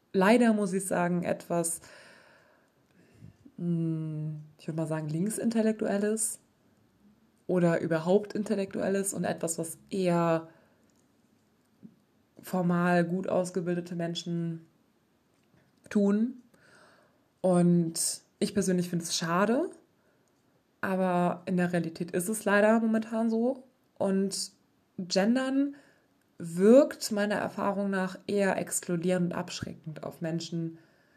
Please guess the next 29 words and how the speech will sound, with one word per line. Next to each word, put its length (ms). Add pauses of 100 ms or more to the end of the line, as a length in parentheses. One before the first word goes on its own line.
(240)
die 140
sich 400
nicht 420
den 140
ganzen 320
Tag 340
mit 520 (280)
sozialer 420
Ungleichheit 460
beschäftigen, 720 (440)
weil 220
sie 100
einfach 300
andere 300
Dinge 180
im 100
Blick 240
haben. 160
Und 160
ich 260 (800)
hab 320 (240)
vielleicht 480
ein 100
bisschen 360
wenig 240
Hintergrundwissen 800
zur 140
linken 380
Partei. 640